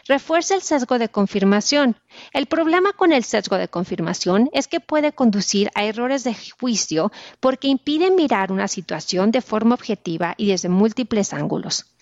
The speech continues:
Una encuesta de Gallup de dos mil dieciséis ofrece un gran ejemplo de este sesgo. En un periodo de dos semanas durante las elecciones presidenciales de dos mil dieciséis, tanto los republicanos como los demócratas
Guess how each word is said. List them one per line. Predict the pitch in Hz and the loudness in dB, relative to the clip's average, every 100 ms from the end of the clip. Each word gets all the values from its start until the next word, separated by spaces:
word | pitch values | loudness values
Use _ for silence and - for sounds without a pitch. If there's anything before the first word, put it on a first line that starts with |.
| - - - - - - | -20 -20 -20 -18 -18 0
Una | 262 320 | 4 4
encuesta | 381 - 247 - 190 | 4 2 -2 -2 -6
de | 180 | -6
Gallup | 170 180 - 180 - | -2 -2 -2 -8 -4
de | 180 | -2
dos | 185 202 | 0 0
mil | 208 | 0
dieciséis | 240 254 269 - 160 - 208 - | 0 0 -2 -2 -2 -2 -6 -6
ofrece | 208 269 269 302 | -4 -2 0 0
un | |
gran | 294 262 254 | 2 2 2
ejemplo | 240 214 196 220 | 2 -2 0 -2
de | 185 | -2
este | 165 180 | -2 -2
sesgo. | 175 160 160 - 165 _ - - - - | -2 -2 -4 -6 -12 _ -20 -20 -16 2
En | 254 | 4
un | 311 | 4
periodo | 320 370 330 277 | 2 2 2 0
de | 233 202 | 0 -2
dos | 180 233 | -2 -4
semanas | 240 269 240 196 160 165 | 0 2 2 0 -2 -4
durante | 185 180 175 | -2 -2 -2
las | 170 - | -4 -4
elecciones | 175 170 214 233 | -8 -2 0 2
presidenciales | - 240 - 175 170 170 160 156 | 0 -4 -2 0 0 -2 -4 -4
de | 156 | -4
dos | 175 160 | -6 0
mil | 190 196 | 0 2
dieciséis, | 247 269 254 - 180 190 - - - - | 0 0 -2 -2 -2 -4 -10 -20 -14 -2
tanto | 302 311 | 0 2
los | 349 311 | 0 2
republicanos | 277 254 233 214 196 170 175 180 | 0 -2 -2 -2 -2 -4 -4 -4
como | - 214 | 0 2
los | 196 175 | 2 0
demócratas | 175 196 262 269 254 302 330 | 2 2 2 0 0 0 0